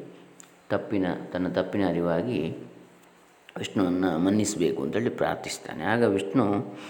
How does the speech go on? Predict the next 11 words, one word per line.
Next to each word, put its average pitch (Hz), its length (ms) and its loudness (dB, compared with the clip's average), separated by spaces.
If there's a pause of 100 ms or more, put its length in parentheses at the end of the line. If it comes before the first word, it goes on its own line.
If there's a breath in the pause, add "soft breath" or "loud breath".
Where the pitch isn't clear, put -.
(1200 loud breath)
ಅವನಿಗೆ 95 240 6
ಹೇಳ್ತಾನೆ, 95 440 8
"ನಿನ್ನ 101 280 4 (1400)
ಈ 95 100 8
ಒಂದು 87 640 4 (300)
ಪಾಪದ 90 640 4
ಪರಿಹಾರಕ್ಕಾಗಿ 87 920 0 (920 loud breath)
ನೀನು 98 600 0 (200)
ಭೂಲೋಕದಲ್ಲಿ 95 600 8
ಸಂಚಾರ 87 420 2
ಮಾಡು 87 580 -2